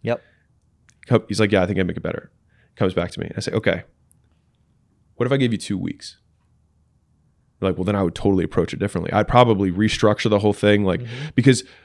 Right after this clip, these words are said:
Speaker 2: the, the amount of time, sure, work does expand to the amount of time that you allow it.
Speaker 1: Right.
Speaker 2: But I deem work done when there's nothing else that I can do to make it better,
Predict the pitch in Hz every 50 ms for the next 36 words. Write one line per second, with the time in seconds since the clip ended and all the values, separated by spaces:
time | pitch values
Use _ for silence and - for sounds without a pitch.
0 | _ - 113 120 117 117 113 110 104 - - - 120 123 131 156 160 - - -
1 | 147 151 151 170 - - - 151 151 135 107 104 110 123 135 - - 110 110 107
2 | - - - - - 101 98 101 107 104 - - 101 98 92 90 - - - 92
3 | 95 92 92 - - 98 92 90 87 85 87 92 107 127 139 - - - 107 113
4 | 131 - - - - _ - 120 113 107 - - - _ _ _ _ _ _ _
5 | _ _ _ _ _ _ _ _ _ _ - 107 113 123 131 139 143 143 139 135
6 | 120 - - - _ _ _ 117 - - 123 127 127 127 123 120 117 113 - -
7 | 101 101 107 113 110 104 98 - - - _ _ - 107 95 95 107 131 156 185
8 | - _ _ _ _ _ _ _ _ _ _ - 113 113 113 110 101 95 - 98
9 | 101 107 117 127 - - 131 - 101 101 95 - - - - _ _ _ - 98
10 | 98 98 95 - - - 101 95 85 87 85 85 85 87 - - - - 90 87
11 | 87 - - - - - - - -